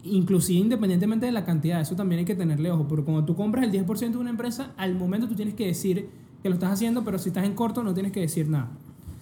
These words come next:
Entonces, aumentan esa cantidad de cortos y, bueno, ahí sí se produce el,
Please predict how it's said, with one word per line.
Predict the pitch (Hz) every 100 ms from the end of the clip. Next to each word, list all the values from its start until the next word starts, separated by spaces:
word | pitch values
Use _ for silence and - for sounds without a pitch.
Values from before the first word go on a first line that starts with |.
| - -
Entonces, | 190 185 202 175 160 156 -
aumentan | 180 180 180 202 214 240
esa | 247 247
cantidad | 254 226 220
de | 233
cortos | 233 247 240 262 - -
y, |
bueno, | 170 165 147 - - -
ahí | 165 165 165
sí | - 226 220 214
se | - 208
produce | 190 185 175 175 214 208
el, | 190 180